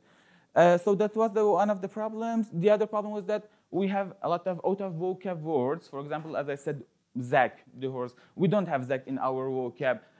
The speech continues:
but it's really important for us because, you know, if two ads are talking about the same rare word, so there's a probability that they are, you know,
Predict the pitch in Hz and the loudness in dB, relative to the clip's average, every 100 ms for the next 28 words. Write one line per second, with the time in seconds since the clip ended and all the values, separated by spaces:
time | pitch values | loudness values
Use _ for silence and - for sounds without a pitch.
0 | _ - 117 147 151 - 151 - 175 180 | _ -8 2 2 2 -6 -8 -2 -2 0
1 | 156 151 165 131 120 120 110 113 - 131 | -4 -6 -8 -8 -6 -4 -2 -2 -6 -10
2 | 139 131 127 123 123 131 139 - _ - | -6 -4 -4 -4 -4 0 -2 -4 _ 0
3 | 151 - 165 151 151 - 156 165 151 160 | 0 0 2 2 2 0 0 -2 -10 -6
4 | 147 156 156 - - 135 139 - - 156 | -4 -2 -4 -8 -10 -8 -8 -8 -2 -2
5 | 156 156 139 131 _ _ 135 143 156 151 | -2 -4 -6 -8 _ _ -2 2 2 0
6 | 147 135 104 - _ _ _ 117 127 175 | -2 -4 -4 -8 _ _ _ -8 2 6
7 | 139 131 151 156 _ _ _ _ - 147 | 6 4 -2 -6 _ _ _ _ -6 0
8 | 139 143 135 131 151 143 - 156 156 156 | 2 2 0 -2 -2 -2 -2 -2 0 -2
9 | 147 160 147 139 143 135 123 123 120 117 | -2 -2 -2 -4 -2 2 4 4 2 -2
10 | 117 104 123 123 120 | -4 -4 -4 -4 -8